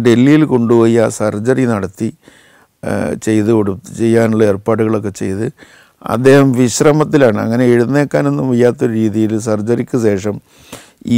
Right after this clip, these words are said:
എസിൻ്റെ ക്വാർട്ടേഴ്സിൽ വിശ്രമിക്കുകയാണ്. ഇതാണ് ആ ക്വാർട്ടേഴ്സിലെ അന്തരീക്ഷം അന്ന്. അപ്പോഴാണ് ബംഗ്ലാദേശിലെ ഷെയ്ഖ് മുജീബുർ റഹ്മാനെ കൊന്ന വിവരം,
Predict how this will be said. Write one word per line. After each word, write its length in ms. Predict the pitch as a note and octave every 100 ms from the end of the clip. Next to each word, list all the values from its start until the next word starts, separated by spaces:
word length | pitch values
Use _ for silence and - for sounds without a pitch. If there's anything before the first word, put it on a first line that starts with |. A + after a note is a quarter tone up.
| A2+
എസിൻ്റെ 400 | G#2+ - C3+ C3+
ക്വാർട്ടേഴ്സിൽ 640 | A#2 A2 A2+ B2 A#2 B2+ A#2+
വിശ്രമിക്കുകയാണ്. 720 | G#2+ F#2+ A#2 A2+ G2+ A2 G2
ഇതാണ് 260 | G2+ A#2+ C3
ആ 100 | B2
ക്വാർട്ടേഴ്സിലെ 640 | B2 B2 A2+ - B2 C#3
അന്തരീക്ഷം 480 | A#2+ G#2+ G#2 G#2+ A2
അന്ന്. 180 | G2+ - _ _ _ _ _ - _ _
അപ്പോഴാണ് 520 | A2 C#3 E3+ E3 C#3+ D3
ബംഗ്ലാദേശിലെ 880 | C3 B2 C#3 D3+ D#3 D3 B2+ C3 C3
ഷെയ്ഖ് 400 | - A#2+ A#2 D3+
മുജീബുർ 420 | C3 A#2 A#2 A2+ A2
റഹ്മാനെ 340 | G#2+ G#2+ G#2
കൊന്ന 340 | - G2+ G#2+
വിവരം, 340 | A2 G2+ G2